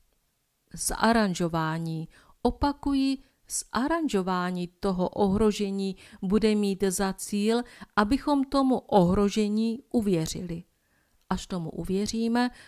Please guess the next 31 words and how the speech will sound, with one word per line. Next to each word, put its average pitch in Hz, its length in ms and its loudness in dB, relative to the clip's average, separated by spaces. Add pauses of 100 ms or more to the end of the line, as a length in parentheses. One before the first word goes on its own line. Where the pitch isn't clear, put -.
(100)
budeme 233 400 2
sami 262 380 0
podnikat 180 580 -6
kroky, 220 540 -2 (240)
které 233 400 2
nám 240 320 0
ani 226 240 -2
vláda 196 640 0 (240)
nebude 214 460 2
muset 214 400 -4
nařizovat. 196 840 -2 (540)
Čili 220 440 -2 (340)
jak 220 220 2
bude 233 280 0
silné 269 520 0
to - 180 -4
ohrožení, 196 840 0 (200)
že 208 140 0
se 208 160 0
budeme 208 420 2
sami 220 420 -2
udržovat 180 640 -4
ve 185 140 0
strachu - 500 -6
a 165 60 -6
nejistotě. 160 800 -6 (760)
Já 214 240 4
mám 214 220 2
takový 214 380 -2
pocit, 202 440 -6
že 202 240 -4